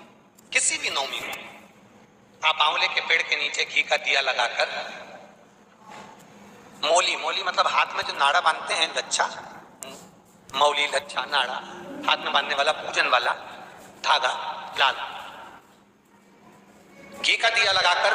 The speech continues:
पांच परिक्रमा आंवले के वृक्ष की कर लीजिए और परिक्रमा कर कर धागे को वहीं पर छोड़कर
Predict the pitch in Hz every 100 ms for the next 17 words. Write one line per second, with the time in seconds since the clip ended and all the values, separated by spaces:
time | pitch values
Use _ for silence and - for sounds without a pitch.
0 | - 185 202 - - 185 - 170 175 175
1 | 160 175 202 - 151 156 - 165 - -
2 | - - - - - - - - - -
3 | - - - - - 143 147 156 165 170
4 | 175 165 170 185 - - - - - -
5 | - - - _ - - - - - 175
6 | 208 - 185 160 - 185 170 - 185 180
7 | 180